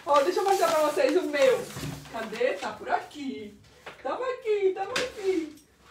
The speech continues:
Ah, não tá não, gente. Mas eu tô fazendo um amigurumi de um ursinho. Como a gente tá aí, né, na,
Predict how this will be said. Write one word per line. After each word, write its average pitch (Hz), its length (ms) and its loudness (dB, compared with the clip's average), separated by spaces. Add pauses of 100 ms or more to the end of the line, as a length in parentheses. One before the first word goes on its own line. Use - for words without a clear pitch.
(220)
Ah, 269 300 0
não 277 140 -10
tá 359 180 2
não, 311 320 -2
gente. 294 320 -2
Mas 294 160 -2
eu 330 100 -6
tô 302 120 -2
fazendo 302 680 2 (580)
um 254 340 -6
amigurumi 302 640 2
de 294 160 2
um 320 120 2
ursinho. 302 760 0 (1200)
Como 320 260 2
a 339 60 6
gente 339 240 -2
tá 269 200 6
aí, 262 280 2
né, 285 300 0 (180)
na, 240 640 6